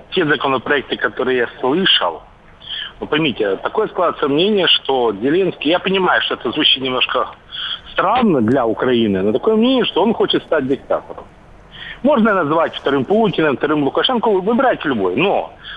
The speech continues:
то, что он хочет принять, это не то, что действительно нужно экономике Украины или вообще украинцам. Это нужно для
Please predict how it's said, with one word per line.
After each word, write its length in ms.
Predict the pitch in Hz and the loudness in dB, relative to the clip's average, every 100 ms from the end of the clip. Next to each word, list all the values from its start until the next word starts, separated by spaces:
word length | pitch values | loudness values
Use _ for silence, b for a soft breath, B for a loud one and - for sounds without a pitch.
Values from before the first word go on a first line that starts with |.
| B | B
то, 120 | - 220 | -2 0
что 140 | 226 | 0
он 80 | 190 | 0
хочет 340 | 220 - - | 0 0 -2
принять, 460 | 202 202 233 302 302 - - - - | -2 0 2 0 -2 -8 -20 -14 -4
это 320 | 175 - 196 | -4 0 -2
не 200 | 147 180 | 2 0
то, 240 | - 262 294 | 0 0 0
что 180 | - 160 | 0 -4
действительно 540 | 139 - 208 190 170 | -2 -2 0 2 2
нужно 420 | 170 202 208 170 | 2 2 0 0
экономике 440 | - 156 160 160 - | 0 0 0 0 0
Украины 300 | - 190 202 | 0 2 2
или 80 | 156 | 2
вообще 240 | - 175 | 2 0
украинцам. 440 | 151 156 131 - - - - - B B B | 0 0 0 -2 -12 -20 -20 -20 B B B
Это 240 | 127 156 | 0 2
нужно 380 | 139 160 196 240 | 4 2 2 2
для 160 | 175 | 2